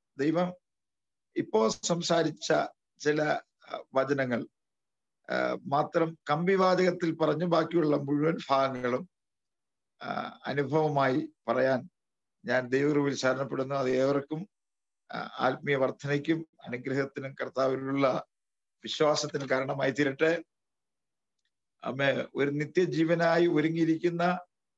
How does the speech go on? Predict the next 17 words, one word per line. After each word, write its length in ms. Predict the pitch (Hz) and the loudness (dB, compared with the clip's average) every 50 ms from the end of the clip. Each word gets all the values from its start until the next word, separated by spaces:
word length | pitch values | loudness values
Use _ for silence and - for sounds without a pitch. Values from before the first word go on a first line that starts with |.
| _ _ _ _ _ _ _ _ - | _ _ _ _ _ _ _ _ -2
ദൈവത്തിന്റെ 440 | 131 147 160 175 175 175 170 156 170 | 0 2 2 2 2 0 0 -2 0
മക്കൾക്കായി 520 | 165 165 170 180 185 185 165 180 175 170 | 0 0 0 0 0 0 2 2 2 2
ഞാൻ 180 | 165 160 165 156 | 2 0 0 0
കർത്താവിനെ 420 | - 165 165 165 165 160 156 151 | 0 0 0 2 0 2 2 0
സ്തുതിക്കുകയാണ്. 720 | 139 - - 131 131 123 107 110 107 98 95 - _ - - _ _ _ - | -2 -4 -4 -6 -6 -2 0 0 -2 -2 -4 -8 _ -20 -20 _ _ _ -2
യോഹന്നാന്റെ 760 | 120 135 135 139 143 139 143 143 143 143 147 147 151 156 - _ _ _ _ _ _ _ _ _ | -2 -2 0 -2 -4 -2 -2 -2 2 2 2 2 2 0 -4 _ _ _ _ _ _ _ _ _
സുവിശേഷം 640 | - - - 143 156 156 - 160 156 - - - 151 | -14 -8 -4 -4 -2 0 2 2 2 2 0 0 0
പതിനേഴാം 600 | 165 151 147 151 160 160 165 165 160 165 165 160 | 0 0 0 2 2 2 0 0 0 -2 -2 -2
അധ്യായം 400 | 160 - 135 160 160 165 156 147 | -2 -2 0 2 2 2 0 -2
മൂന്നാം 280 | 156 156 160 160 160 165 | -4 -4 -4 -4 0 0
വാക്യം 300 | 165 160 - 160 175 160 | 0 0 0 0 0 2
വായിക്കുമ്പോൾ, 640 | 156 151 151 160 - 175 160 156 170 170 - - _ _ _ _ _ _ _ _ _ _ _ _ - - | 2 2 2 2 0 -2 -2 -2 -2 -2 -2 -6 _ _ _ _ _ _ _ _ _ _ _ _ -2 0
"ഏകസത്യ 960 | 131 131 143 160 190 190 180 - 180 170 - - 175 175 170 170 165 - - - | 2 2 4 4 4 2 2 2 0 -2 -2 0 2 2 4 4 2 0 -4 -4
ദൈവമായ 520 | - 143 160 165 165 165 170 165 160 165 165 | -2 0 2 2 2 2 2 2 2 2 2
നിന്നെയും 580 | 151 147 147 151 156 165 165 170 165 175 170 - _ _ - | 0 0 -2 0 0 2 4 4 2 2 -2 -8 _ _ -10
നീ 120 | 131 143 | -6 -2
അയച്ചിരിക്കുന്ന 880 | 156 147 151 160 156 - 170 165 160 165 170 175 165 170 165 160 165 | 0 0 0 0 -2 -2 0 0 2 2 2 0 0 2 0 0 0